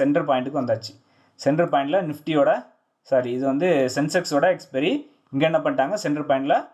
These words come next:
ப்ராஃபிட் புக் பண்ணிட்டாங்க, முடிச்சுட்டாங்க. அடுத்து கீழே வந்துட்டாங்க. So இதுலேருந்து கீழே வந்தது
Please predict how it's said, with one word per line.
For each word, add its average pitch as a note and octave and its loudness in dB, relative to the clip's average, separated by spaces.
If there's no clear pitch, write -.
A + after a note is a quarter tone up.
ப்ராஃபிட் C#3 0
புக் B2+ -14
பண்ணிட்டாங்க, C3 0
முடிச்சுட்டாங்க. A#2 -4
அடுத்து D3+ -2
கீழே D3+ 2
வந்துட்டாங்க. A#2 -4
So D3 0
இதுலேருந்து F#3 0
கீழே D#3 2
வந்தது C#3 -2